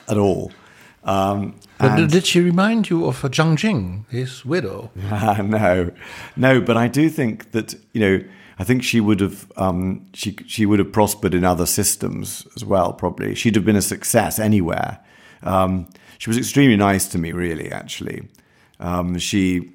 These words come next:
Speaker 1: she, um, she was, you know, she, she was quite indulgent 'cause we were quite rude. Afterwards, she said that that boy was very impertinent. No more schoolboy interviews. So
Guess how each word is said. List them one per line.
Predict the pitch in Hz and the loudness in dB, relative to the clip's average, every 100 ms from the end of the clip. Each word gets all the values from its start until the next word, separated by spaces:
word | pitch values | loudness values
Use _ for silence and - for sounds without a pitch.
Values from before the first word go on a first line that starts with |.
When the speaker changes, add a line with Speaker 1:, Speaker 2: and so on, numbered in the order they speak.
| _ _ - _ _ | _ _ -20 _ _
Speaker 1:
she, | - 113 104 101 | -6 2 4 4
um, | 98 95 95 92 - _ _ _ _ _ | 4 2 -2 -6 -14 _ _ _ _ _
she | - 110 | -4 0
was, | 101 95 - - | 0 0 -4 -6
you | - | -2
know, | 104 98 | 2 2
she, | 95 117 110 | 0 -4 -2
she | 110 | -4
was | 104 | 0
quite | 120 107 | 0 2
indulgent | 104 101 98 95 87 92 - - | 0 2 2 2 -2 -8 -12 -12
'cause | 90 | -6
we | 101 | -2
were | 101 | -2
quite | 101 110 101 | 0 -2 0
rude. | 98 92 85 53 - _ _ _ _ - | 0 0 0 -6 -10 _ _ _ _ -2
Afterwards, | 117 123 120 107 - | 2 2 0 -4 -2
she | 101 | -4
said | - 98 | -2 0
that | 95 95 - | 0 -2 -2
that | 107 101 - | -6 -6 0
boy | 101 95 | 2 2
was | 92 | 0
very | 92 92 90 | 0 0 0
impertinent. | 90 87 98 87 90 85 - - - _ | -4 -4 -2 -2 -6 -8 -10 -14 -16 _
No | - 117 117 | 0 4 4
more | 107 98 | 2 0
schoolboy | - 113 101 92 90 90 | -2 0 0 0 0 0
interviews. | 90 87 82 90 - - | -2 -4 -6 -8 -10 -6
So | 196 190 254 | 0 0 0